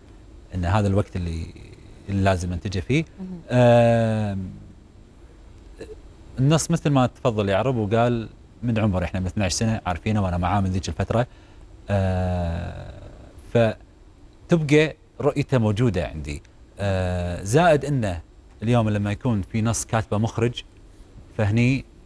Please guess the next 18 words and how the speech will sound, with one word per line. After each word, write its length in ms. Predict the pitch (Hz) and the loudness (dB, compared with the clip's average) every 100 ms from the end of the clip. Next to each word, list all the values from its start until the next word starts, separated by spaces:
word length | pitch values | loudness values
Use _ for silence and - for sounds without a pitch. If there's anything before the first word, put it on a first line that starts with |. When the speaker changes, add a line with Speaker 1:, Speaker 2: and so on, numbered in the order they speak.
| - - - - | -20 -20 -20 -8
Speaker 1:
أكيد 360 | 104 - 135 110 - - - | -8 0 2 2 -4 -20 -8
بيسهل 440 | 107 - 120 87 98 | -6 -2 -2 0 0
علي 240 | 98 107 | 0 0
وايد 280 | 98 101 87 95 | 2 0 -2 -4
أمور 220 | 90 90 - - - - - - - - - | -6 -6 -10 -20 -20 -20 -20 -20 -20 -20 -4
كمخرج. 400 | 113 107 - 90 - - - - - - | -2 -2 -2 -4 -6 -20 -20 -20 -20 -4
آه، 640 | 101 95 90 87 90 87 85 | -2 0 0 -2 -2 -2 0
قاعد 180 | 107 101 | 0 2
يكتب 340 | 117 - 107 95 | 0 0 -4 -2
بحس، 540 | 92 139 - - - - - - - - | -2 0 0 -4 -8 -20 -20 -20 -14 -6
يكتب 320 | 110 - 95 | -6 -2 -2
بإيقاع، 520 | 95 90 - 117 135 - - - - - - - | -2 -4 0 2 2 -4 -20 -20 -20 -20 -20 -6
يكتب 320 | 107 - 104 | -6 -2 -2
بتنوع، 580 | 98 - 107 117 120 139 - - - - - - - | -2 0 0 2 4 2 -2 -20 -20 -20 -20 -12 -4
آه، 1000 | 98 95 92 92 90 87 85 85 85 82 87 | -2 0 0 -2 -4 -4 -6 -6 -8 -6 -2
بعيد 320 | 107 127 104 | 2 2 2
عن 140 | 101 | 0
الملل. 500 | 104 101 117 135 151 | 0 2 2 2 0